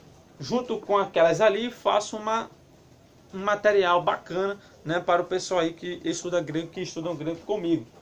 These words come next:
né? Uso também a gramática do Novo Testamento do Ezequiel Soares, que é essa gramática aqui, tá? Ezequiel Soares, né? Eu uso bastante ela.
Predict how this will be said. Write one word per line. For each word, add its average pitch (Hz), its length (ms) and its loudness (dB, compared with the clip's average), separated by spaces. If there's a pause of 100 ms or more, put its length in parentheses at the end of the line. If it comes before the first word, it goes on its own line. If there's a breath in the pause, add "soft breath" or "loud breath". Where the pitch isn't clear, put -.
né? 165 200 -6 (1200 loud breath)
Uso 277 300 0
também 190 580 -2 (720 loud breath)
a 214 140 6
gramática 202 800 0 (140)
do 151 360 -6
Novo 220 300 0
Testamento 202 800 -2 (400 loud breath)
do 180 420 -2
Ezequiel 226 580 0
Soares, 208 720 2 (100)
que - 140 -2
é 170 40 6
essa 202 280 2
gramática 160 440 -2
aqui, - 240 -18 (440)
tá? 143 260 2 (540 loud breath)
Ezequiel 156 360 -4
Soares, 196 580 4
né? 175 240 -8
Eu 165 180 0
uso 170 180 -4
bastante 156 560 0
ela. 202 380 2